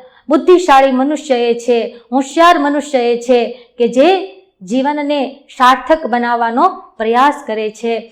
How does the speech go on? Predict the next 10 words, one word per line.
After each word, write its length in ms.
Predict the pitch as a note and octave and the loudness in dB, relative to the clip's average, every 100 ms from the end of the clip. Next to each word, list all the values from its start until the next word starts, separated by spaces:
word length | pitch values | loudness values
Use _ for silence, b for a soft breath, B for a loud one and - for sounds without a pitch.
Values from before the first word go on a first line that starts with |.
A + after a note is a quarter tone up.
| b - | b -4
કે 80 | C4+ | 0
જે 120 | D4+ | 0
સાથે 400 | D4 C4+ C4 F4+ D#4 | 2 2 4 2 2
જવાવાળો 500 | E4 D#4+ C#4+ C4+ C4+ B3+ | 4 4 6 4 4 2
જે 60 | |
પરમાત્માના 1000 | C4+ B3+ B3+ C4 D4+ - D4 C4+ C4+ C4 - B - | 0 0 2 2 2 2 0 2 2 0 -2 B -4
ભજનનો 500 | A#3+ D4 F#4 G4 G4 F#4 | 2 2 2 2 4 4
જે 60 | D#4+ - | 0 2
ખજાનો 380 | C4+ C4+ C4 B3+ | 2 2 2 -2
છે 200 | B3+ | 0